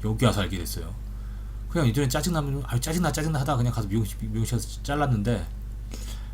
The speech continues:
이렇게 될 줄 몰랐어. 그리고 음식이나 커피 당연히 테이크아웃만 되지. 여는 게 어디야? 술 마시러 못 나가요. 근데 술 마시러 못 나가는 건 당연하지. 뭐 가게도 닫으니까.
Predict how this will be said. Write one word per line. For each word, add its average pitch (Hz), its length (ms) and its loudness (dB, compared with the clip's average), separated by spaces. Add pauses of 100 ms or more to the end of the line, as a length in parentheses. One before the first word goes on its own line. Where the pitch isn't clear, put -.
(200)
이렇게 120 200 2
될 127 120 6
줄 117 140 4
몰랐어. 82 360 -6 (560)
그리고 135 220 4
음식이나 143 320 6
커피 117 500 0 (380)
당연히 160 260 0
테이크아웃만 170 480 4
되지. 90 300 -4 (400)
여는 139 260 6
게 190 80 4
어디야? 95 340 0 (680)
술 - 160 0
마시러 165 260 4
못 92 120 0
나가요. 92 380 -4 (880)
근데 123 200 4
술 185 200 2
마시러 202 220 6
못 104 120 0
나가는 123 220 6
건 127 60 2
당연하지. 104 560 0 (220)
뭐 98 440 0
가게도 127 360 2
닫으니까. 101 580 0